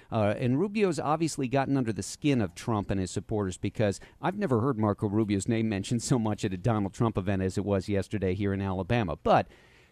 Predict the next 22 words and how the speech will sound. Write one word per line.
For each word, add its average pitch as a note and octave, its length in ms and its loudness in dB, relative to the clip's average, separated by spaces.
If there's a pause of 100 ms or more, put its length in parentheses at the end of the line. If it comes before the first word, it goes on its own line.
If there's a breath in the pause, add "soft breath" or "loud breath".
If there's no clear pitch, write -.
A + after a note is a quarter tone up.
(140 soft breath)
that A3 160 -4
doesn't G3+ 240 2
mean E3+ 140 2
that C3+ 80 -4
somehow C#3+ 300 2
Trump - 280 0
is A#2 120 -6
gonna A#2+ 160 2
melt B2+ 420 0
or F#2+ 140 0
anything F#2 360 -4
like F2 200 -4
that. F#2+ 160 -2
He's G2+ 100 -8
still D3+ 240 0
ahead A#2+ 220 0
in F#2+ 80 -2
the F2+ 80 -2
polls. G#2 380 -4
He G2+ 100 -4
had G2 80 -2
a F#2 120 -6